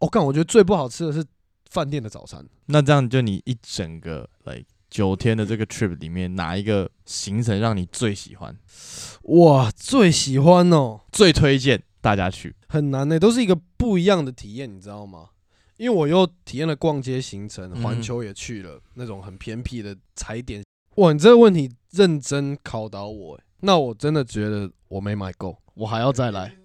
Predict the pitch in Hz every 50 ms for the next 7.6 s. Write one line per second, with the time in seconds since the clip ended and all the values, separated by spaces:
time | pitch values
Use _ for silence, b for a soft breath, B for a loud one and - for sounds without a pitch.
0 | _ _ _ _ _ _ _ _ _ _ - 180 185 202 190 156 147 147 147 -
1 | - 156 151 135 135 135 127 135 127 127 127 131 - 113 101 104 - 302 339 339
2 | - - _ _ _ - 196 269 320 269 220 175 - 214 220 220 226 208 _ _
3 | _ - 175 170 180 196 202 202 233 233 202 165 147 127 _ _ _ - 208 208
4 | 190 190 196 202 196 180 139 113 113 120 127 131 135 127 135 131 131 127 113 82
5 | 58 101 113 113 110 110 110 117 107 110 117 120 117 107 98 - - - - _
6 | _ - 143 151 151 135 113 101 95 98 98 98 95 92 107 107 107 - - 101
7 | 104 104 101 101 101 95 92 92 85 80 80 76